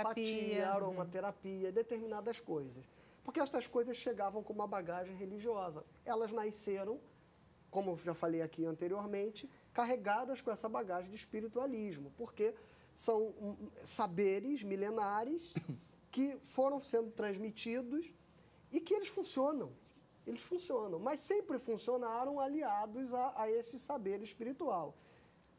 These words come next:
Speaker 1: É como negar a sabedoria do, dos xamãs,
Speaker 2: Uhum.
Speaker 1: dos, dos pajés, as suas curas, as suas ervas e como manipulam isso tudo e como isso, hoje a ciência consegue perceber que isso tudo tem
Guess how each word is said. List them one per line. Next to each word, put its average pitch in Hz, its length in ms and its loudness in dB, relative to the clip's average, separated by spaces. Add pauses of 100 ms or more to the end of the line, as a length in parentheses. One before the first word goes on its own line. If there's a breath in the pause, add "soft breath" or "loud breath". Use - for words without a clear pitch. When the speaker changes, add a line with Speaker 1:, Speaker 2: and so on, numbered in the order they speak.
(120)
Speaker 1:
É 160 60 -6
como 247 260 4
negar 175 540 2
a 180 80 -2
sabedoria 185 600 0
do, 196 260 -6
dos 175 160 -4
xamãs, 160 680 -4 (100)
Speaker 2:
Uhum. 202 100 -8 (140)
Speaker 1:
dos, 170 520 -2
dos 170 240 -4
pajés, 147 760 -2 (240 loud breath)
as 147 140 -6
suas 165 280 0
curas, 190 480 -2
as 151 120 -2
suas 151 360 -4
ervas 175 380 -2
e 175 40 -6
como 175 240 -6
manipulam 175 640 -2
isso 156 260 -8
tudo 196 260 -6
e 202 40 -8
como 196 300 -2
isso, 220 320 -4 (240 loud breath)
hoje 202 260 6
a 202 40 -4
ciência 185 420 -2
consegue 175 380 -2
perceber 165 520 -4
que 170 100 -12
isso - 160 -10
tudo 170 180 -2
tem 170 260 -4